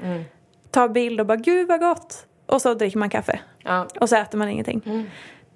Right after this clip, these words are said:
Speaker 2: Dolda ätstörningar, eller du
Speaker 1: Mm.
Speaker 2: vet, känner du igen de här sakerna som jag nämner?
Speaker 1: Ja, absolut. Eh, man ser ju mycket sånt, men för mig är det så här, även om jag inte går ner djupt på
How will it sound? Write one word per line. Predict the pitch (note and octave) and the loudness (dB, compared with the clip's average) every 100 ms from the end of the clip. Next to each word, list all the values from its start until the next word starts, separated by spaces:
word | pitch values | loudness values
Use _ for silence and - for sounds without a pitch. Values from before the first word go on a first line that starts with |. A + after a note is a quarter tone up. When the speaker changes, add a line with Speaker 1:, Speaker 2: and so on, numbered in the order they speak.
| _ - | _ 0
Speaker 2:
Dolda | C#4 B3+ A#3+ A#3 | 2 2 2 2
ätstörningar, | G#3+ - A3 G#3+ G#3 G#3 G#3 G3 G3 | 0 0 2 2 2 0 0 0 2
eller | A3+ A3 | 0 2
du | A3 | 2
Speaker 1:
Mm. | A3 | 2
Speaker 2:
vet, | G#3 - - - - _ _ - - | 2 -4 -16 -16 -20 _ _ -14 0
känner | C4 C4 C4 | 4 4 2
du | |
igen | C#4+ D#4 B3 | 2 2 2
de | G#3 | -2
här | G3+ | -2
sakerna | - - - | -4 -4 -4
som | - | 0
jag | G#3+ | 2
nämner? | G#3 G3 | 2 4
Speaker 1:
Ja, | F3+ G3 G3 - - | 4 4 2 -6 -12
absolut. | F#3 - G3 D3+ - - _ _ _ - - - _ | -10 -6 -4 -4 -8 -20 _ _ _ -20 -20 -20 _
Eh, | - F#3+ F#3 F3 F3 F3 - - _ _ _ - | 0 0 2 -2 -4 -10 -16 -20 _ _ _ 0
man | G#3+ | 0
ser | G#3 A#3 | 2 0
ju | A3 G#3+ | 2 2
mycket | G3+ G3 | 0 -4
sånt, | F3+ E3 F3 G3 | -4 -4 -4 -4
men | G3 G3+ - | -2 -2 -4
för | A3+ | -2
mig | A#3 A3 | 0 2
är | G#3 | 2
det | F#3+ | 2
så | F3 | 2
här, | E3 E3 - _ _ _ _ _ _ _ _ _ - | 0 -4 -20 _ _ _ _ _ _ _ _ _ 0
även | A3 B3 | 0 2
om | A3+ | 2
jag | G3 F#3+ | 4 4
inte | F#3+ F#3 F3 E3+ E3+ E3+ - | 0 -2 -2 -2 -4 -12 -6
går | F3+ | -4
ner | F3 | -2
djupt | E3+ E3 F3+ E3+ E3+ - - | -2 0 0 -2 -6 -12 -4
på | E3+ E3+ | -2 -2